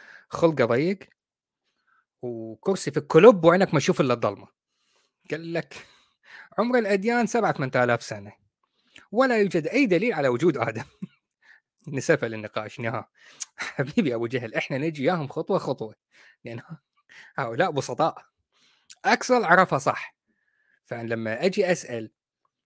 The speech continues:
لما يجيني سؤال: "هل عمر ال-، هل ال-، ال-، آدم لما نزل الناس كانت تعبد آلهة أخرى أم لا؟" فصحيح المفروض نجي نسأله. إي صحيح، بالضبط.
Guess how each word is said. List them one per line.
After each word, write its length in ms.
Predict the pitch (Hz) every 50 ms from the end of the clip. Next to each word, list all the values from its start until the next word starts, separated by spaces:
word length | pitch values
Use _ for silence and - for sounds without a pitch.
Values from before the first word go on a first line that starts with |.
| _ _ _ _ _ _ _ _ _ _ _ _ _ _ _
لما 180 | 127 120 120 117
يجيني 300 | 120 117 131 202 220 202
سؤال: 460 | - - 143 135 135 120 107 98 - _ _
"هل 300 | _ - 170 196 190 160
عمر 340 | 131 - 143 175 185 175 151
ال-، 200 | 131 120 113 113 - _ _ -
هل 200 | - - 185 175 151 127 -
ال-، 240 | - 127 120 117 113
ال-، 260 | 117 120 117 117 - -
آدم 360 | 131 147 147 131 117 110 98 - _ _ _ _ _ _ _ _ _ _ _ _ _ _ _
لما 300 | - 123 123 123 120 120
نزل 320 | 127 151 143 - - 104 - _ _ _ _ _ _ _ _ _ _ _
الناس 300 | 143 139 156 185 180 -
كانت 320 | - - 160 156 160 143 -
تعبد 300 | 226 185 185 190 190 185
آلهة 360 | 180 190 190 185 175 185 170
أخرى 220 | 180 - - 180
أم 300 | 190 185 175 156 156 151 139
لا؟" 360 | 139 143 135 131 127 120 - _ _ - - - _ _ _
فصحيح 480 | - 151 - 160 - 220 247 254 - -
المفروض 320 | 160 147 139 - 160 151
نجي 180 | 165 165 156 185
نسأله. 280 | 185 - 185 180 180 156
إي 120 | 143 185
صحيح، 520 | 190 - 202 185 - 190 196 202 175 - _ _ _ _ - _ _ -
بالضبط. 400 | 165 160 170 180 151 143 -